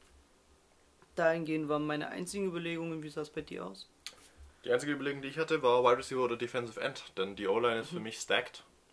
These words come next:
Speaker 2: Ich
Speaker 1: Komplett
Speaker 2: glaub,
Speaker 1: reicht schon.
Speaker 2: das reicht, äh, wenn's vor allem, <laughs> wenn du überlegst, von den Eagles die O-Line,
Speaker 1: Das stimmt.
Speaker 2: die jetzt die letzten Jahre war, hinsichtlich zu der, einer der besten,
Speaker 1: Mhm.
Speaker 2: zu den Colts,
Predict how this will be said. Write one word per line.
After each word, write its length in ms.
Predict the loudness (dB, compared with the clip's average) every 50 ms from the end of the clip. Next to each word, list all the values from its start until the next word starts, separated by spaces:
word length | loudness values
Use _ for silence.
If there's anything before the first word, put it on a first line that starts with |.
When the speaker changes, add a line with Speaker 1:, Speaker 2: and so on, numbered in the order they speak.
| _ -20 -18
Speaker 2:
Ich 60 | -10 -6
Speaker 1:
Komplett 220 | -2 2 4 4
Speaker 2:
glaub, 100 | 4 2
Speaker 1:
reicht 200 | 0 -4 -6 -8
schon. 200 | -14 -18 -16 -12
Speaker 2:
das 240 | -10 -8 -8 -2 2
reicht, 360 | 4 4 4 2 0 -6 -8 -6
äh, 320 | -2 2 2 2 2 2 -2 0
wenn's 320 | 2 2 4 4 2 -2 -4
vor 200 | 2 4 4 6
allem, 220 | 8 8 6 6 4
<laughs> 40 | 2
wenn 160 | 2 2 2
du 80 | 2 2
überlegst, 580 | 0 2 4 4 4 4 2 0 0 -4 -8 -10 -12 -10 -4 0 0 0 0 -2 4
von 240 | 8 8 8 8 8
den 260 | 6 4 4 4 0 0
Eagles 460 | 2 4 6 6 8 8 6 6 4 4
die 100 | 4 4
O-Line, 440 | 6 6 6 6 6 6 6 4 2
Speaker 1:
Das 140 | 0 0 2
stimmt. 180 | 2 0 0 2
Speaker 2:
die 60 | 4
jetzt 320 | 6 6 6 6 2 -2
die 40 | 2
letzten 300 | 2 2 2 2 0 2
Jahre 340 | 4 4 4 6 4 4 6
war, 280 | 6 6 6 6 4 -2 -12 -18 -14
hinsichtlich 600 | -8 -4 -4 -2 -2 -2 -4 -2 -2 -4 -4 -4
zu 160 | -4 -2 0 0
der, 120 | 2 2
einer 200 | 4 2 2 2
der 100 | 0 0
besten, 380 | 2 4 2 2 2 -2 -6 -6
Speaker 1:
Mhm. 60 | -6
Speaker 2:
zu 100 | -4 -4
den 160 | -4 -4 -4
Colts, 400 | 0 2 4 4 4 2 0